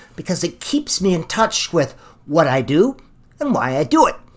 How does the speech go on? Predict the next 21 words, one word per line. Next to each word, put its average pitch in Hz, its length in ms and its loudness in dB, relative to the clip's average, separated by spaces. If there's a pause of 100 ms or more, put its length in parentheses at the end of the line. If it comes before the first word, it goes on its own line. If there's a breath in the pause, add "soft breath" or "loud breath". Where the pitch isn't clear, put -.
(480 soft breath)
And 196 100 -2
it 190 60 0
also 214 380 4
gives 196 280 2
me 175 140 2
a 120 60 -4
chance 208 540 0
to 123 360 -4
test - 400 -2
out 170 220 6
a 143 60 -2
lot 156 240 2
of 117 60 -6
the 131 120 -4
new 143 160 -4
strategies 127 800 -4
and 120 100 -6
ideas. 120 640 -6 (840 soft breath)
Now, 220 200 2
with 190 320 4
each 302 460 2